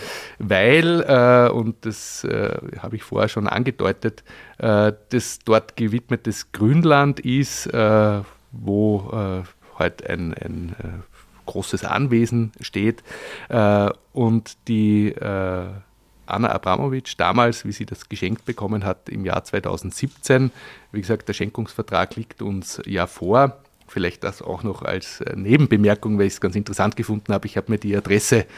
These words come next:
äh, angesehen, die sie hier in London als Wohnadresse ei-,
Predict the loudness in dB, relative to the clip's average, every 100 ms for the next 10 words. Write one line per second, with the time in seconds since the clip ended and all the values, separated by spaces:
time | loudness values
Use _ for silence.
0 | -20 -18 -4 2 6 6 6 2 -2 -8
1 | -10 -12 0 4 6 6 6 6 4 0
2 | -4 -2 0 0 2 2 4 6 8 8
3 | 8 6 4 4 6 6 6 2 4 2
4 | 2